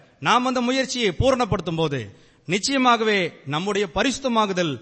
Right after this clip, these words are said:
பூரணப்படும். தேவன் அவருடைய சபையின் உடனங்கமாக நம்மை அங்கீகரிக்க நியாயம் செய்தலே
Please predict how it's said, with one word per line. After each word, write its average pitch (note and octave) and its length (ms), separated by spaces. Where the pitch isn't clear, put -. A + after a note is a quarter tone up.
பூரணப்படும். F#3+ 640
தேவன் F#3 380
அவருடைய E3+ 400
சபையின் F3+ 540
உடனங்கமாக D#3+ 720
நம்மை D#3 260
அங்கீகரிக்க F3+ 520
நியாயம் F#3+ 460
செய்தலே F3+ 400